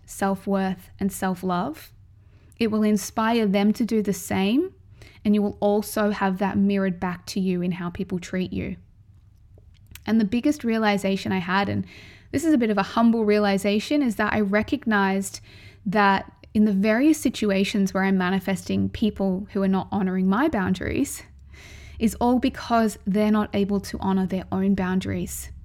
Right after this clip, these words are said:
And it's having a knock-on effect with me. So I am doing my clients a disservice by not showing up and holding a standard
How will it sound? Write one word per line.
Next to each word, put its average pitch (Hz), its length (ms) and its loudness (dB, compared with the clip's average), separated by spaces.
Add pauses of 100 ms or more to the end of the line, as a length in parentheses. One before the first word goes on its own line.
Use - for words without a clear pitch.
(340)
And 202 120 2
it's 208 120 -6
having 202 280 2
a 196 60 4
knock-on 196 440 4
effect 180 640 -4 (180)
with 185 200 -8
me. 175 360 -6 (880)
So - 220 -4
I 226 140 2
am 285 140 6
doing 240 500 4 (300)
my 208 100 -4
clients 214 540 0
a 214 80 0
disservice 190 720 -2
by 196 160 -2
not 196 240 2
showing 196 640 0
up 190 320 -2
and 185 140 -2
holding 190 400 0
a 185 60 -2
standard 208 720 -2